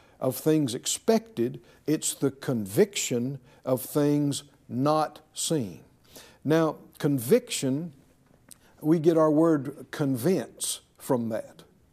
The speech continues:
You are convinced of the existence and the reality of something your senses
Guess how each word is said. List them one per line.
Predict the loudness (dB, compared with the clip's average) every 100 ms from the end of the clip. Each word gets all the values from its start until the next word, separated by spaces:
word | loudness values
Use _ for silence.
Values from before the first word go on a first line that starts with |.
| _ _ -20 -20 -20 _
You | -2 2 4 4
are | 4 6 6 4 -2
convinced | -2 0 0 2 4 4 2 -4 -8 -8 -12 _ -20 -20 0
of | 0 2
the | 4 4
existence | 2 2 2 2 0 -6 -6 -8 -8 _ _
and | -2 2
the | 4
reality | 6 6 6 4 2 0 -2 -6 -8
of | -4 -2
something | 0 0 0 0 2
your | 4 2
senses | 0 0 2 2 2 0 0 -4